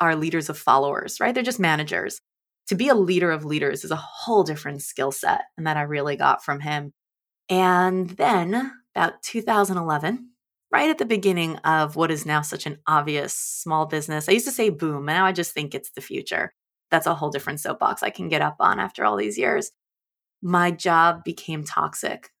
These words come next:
They hired a middle manager. It was a nonprofit. So anyone who's worked in nonprofit knows that they're not run by the people who run them. They're run by the board. The board wanted this guy in. To this day,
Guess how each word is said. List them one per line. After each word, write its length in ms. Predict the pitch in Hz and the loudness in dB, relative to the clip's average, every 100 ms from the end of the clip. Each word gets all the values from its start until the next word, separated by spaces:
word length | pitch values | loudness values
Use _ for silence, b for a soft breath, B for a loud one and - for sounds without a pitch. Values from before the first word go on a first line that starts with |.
| - | -2
They 100 | 180 | -2
hired 320 | 156 165 190 | 4 6 6
a 60 | 180 | 2
middle 220 | 170 160 | -2 -2
manager. 500 | 151 147 139 165 208 | -2 -4 -2 -4 0
It 60 | 190 | -2
was 100 | 180 | 2
a 60 | |
nonprofit. 680 | 196 220 220 160 156 175 - | 4 4 4 2 2 -2 0
So 80 | 196 | 0
anyone 200 | 208 202 | 2 0
who's 120 | 180 | 0
worked 220 | 175 165 | -4 -6
in 80 | 165 | 0
nonprofit 600 | 156 151 151 147 - 147 | 0 2 2 0 0 -6
knows 400 | 151 143 139 - - | -4 -4 -6 -8 0
that 340 | 151 143 143 - _ _ | 2 2 0 -8 _ _
they're 120 | - 202 | 4 6
not 220 | 226 156 | 6 4
run 200 | 160 151 | 0 0
by 120 | 147 | -2
the 80 | 151 | -4
people 280 | - 151 151 | -8 -6 -4
who 100 | 147 | -2
run 200 | 147 151 | -2 0
them. 280 | 233 302 - | -2 -2 -6
They're 100 | 151 | -2
run 200 | 147 147 | 0 0
by 100 | 147 | 0
the 80 | 147 | -2
board. 360 | 143 143 147 - _ _ _ _ | 0 2 2 0 _ _ _ _
The 60 | 202 | -2
board 240 | 214 214 | 4 4
wanted 220 | 196 190 185 | 4 2 2
this 140 | 190 | 0
guy 180 | 214 214 | 2 4
in. 320 | 262 175 151 _ _ _ _ _ _ _ - | 4 0 -4 _ _ _ _ _ _ _ -2
To 80 | |
this 180 | 302 262 | 2 4
day, 440 | 156 175 143 - | 6 4 4 -2